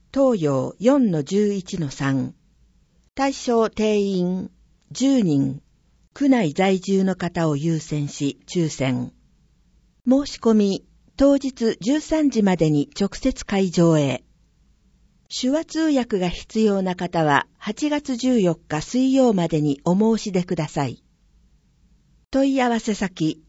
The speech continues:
介護保険課事業者指定係。電話三六四七四九六一。ファックス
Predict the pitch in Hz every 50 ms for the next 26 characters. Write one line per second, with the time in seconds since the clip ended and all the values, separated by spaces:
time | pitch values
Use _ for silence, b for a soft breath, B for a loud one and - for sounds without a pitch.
0 | _ _ _ _ _ _ _ _ _ _ _ 285 294 302 311 277 285 277 240 254
1 | 247 247 247 240 233 226 - - 208 208 - - _ 147 151 185 202 208 277 302
2 | 294 277 - - 180 175 - - - 247 247 240 233 226 226 214 - 175 151 135
3 | 135 135 - _ _ _ _ _ _ _ _ _ _ _ _ _ _ - 247 254
4 | 247 233 226 214 202 190 185 - - _ _ - - - 294 311 311 302 302 311
5 | 302 - 208 185 190 196 196 196 196 185 180 170 156 151 147 - _ _ - 226
6 | 277 302 311 285 - - 285 262 233 190 175 175 170 - 208 196 196 185 180 -
7 | - 143 139 - - _ _ _ _ _ _ _ _ _ _ _ _ _ _ _
8 | - 277 285 - - - - 175 170 165 -